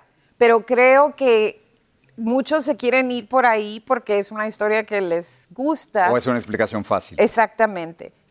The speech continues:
Speaker 1: Yo pienso que lo más contundente es la economía. Otra cosa es que me-, vimos también que los republicanos compitieron un poco más en hacer campaña con los latinos de lo que han hecho en el pasado.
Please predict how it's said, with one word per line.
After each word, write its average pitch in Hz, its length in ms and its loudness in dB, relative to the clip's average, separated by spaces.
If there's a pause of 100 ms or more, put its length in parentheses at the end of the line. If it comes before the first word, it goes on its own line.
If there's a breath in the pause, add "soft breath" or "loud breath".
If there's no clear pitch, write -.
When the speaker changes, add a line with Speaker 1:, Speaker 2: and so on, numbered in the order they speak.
(140)
Speaker 1:
Yo 247 160 4
pienso 285 340 0
que 233 120 -4
lo 196 120 4
más 202 240 -2
contundente 202 840 -4
es 190 180 -2
la 196 100 2
economía. 180 760 -4 (560)
Otra 226 340 4
cosa 240 360 2
es 214 120 -4
que 226 100 -8
me-, 202 240 -10
vimos 208 380 -8
también 196 460 -10
que 220 100 -8
los 190 240 -4
republicanos 175 840 -4
compitieron 196 880 -4
un 190 160 -10
poco 196 380 -2
más 160 440 2
en 233 140 -2
hacer 180 320 -4
campaña 190 480 0
con 185 160 -6
los 160 160 -2
latinos 190 560 -4
de 226 80 -6
lo 170 160 -6
que 165 160 -4
han 185 180 2
hecho 196 300 -10
en 214 80 -8
el 190 120 -4
pasado. 175 680 0